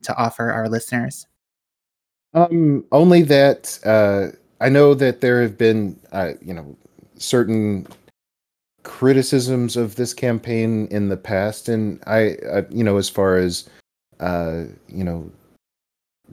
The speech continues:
Speaker 2: it, it's, it's an adventure on rails. It, you know, it assumes that you're playing, you know, the original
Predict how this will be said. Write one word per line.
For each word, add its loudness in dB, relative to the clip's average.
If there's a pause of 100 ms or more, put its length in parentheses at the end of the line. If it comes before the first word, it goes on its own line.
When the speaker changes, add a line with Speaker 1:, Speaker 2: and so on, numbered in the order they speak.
(280)
Speaker 2:
it, -2
it's, -8
it's -12
an -12
adventure 2
on 2
rails. 4
It, -6
you -12
know, -6
it -6
assumes -2
that -2
you're -2
playing, -4
you -4
know, -2
the -4 (460)
original 0